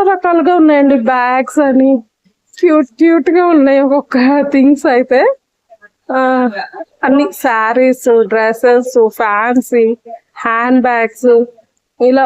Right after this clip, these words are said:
ఒక్కటేంటి చాలా రకాల స్టాల్స్ అయితే కండక్ట్ చేశారు. And వీటన్నిటితో పాటు ఫుడ్ కి సంబంధించిన స్టాల్స్ కూడా ఉన్నాయి. ఆ, చివరి వరకు చూడండి, ఆ ప్రతిదీ క్లియర్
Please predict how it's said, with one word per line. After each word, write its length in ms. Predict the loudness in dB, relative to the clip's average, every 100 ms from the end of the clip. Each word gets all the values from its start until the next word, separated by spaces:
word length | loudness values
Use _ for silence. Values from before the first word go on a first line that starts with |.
| 0
ఒక్కటేంటి 760 | -2 -2 -4 -2 0 0 0 0 -2 -2
చాలా 380 | 0 0 0 0 -2
రకాల 340 | -2 0 0 0 0 0 -2
స్టాల్స్ 360 | -4 -2 0 0 0
అయితే 180 | -2 -2
కండక్ట్ 380 | -2 -2 -2 0
చేశారు. 400 | -2 0 0 0 -2 -6 _ _ -6
And 140 | -2 0
వీటన్నిటితో 680 | 0 0 2 2 2 2 0 0
పాటు 180 | 0 -2
ఫుడ్ 280 | -2 0 2 2 2 0
కి 60 | -2 -2
సంబంధించిన 580 | 0 2 2 2 0 0 0
స్టాల్స్ 360 | -2 0 0 0
కూడా 140 | 2 0 0
ఉన్నాయి. 280 | 2 2 0 -2 _ _ _ -6 -2
ఆ, 20 | -2 -2 -8 _ -16 -8
చివరి 320 | -2 0 2 2
వరకు 220 | 2 0 0
చూడండి, 360 | 2 2 4 2 2
ఆ 20 | 0
ప్రతిదీ 640 | -2 -2 -2 0 2 2 2
క్లియర్ 440 | 0 2 2 0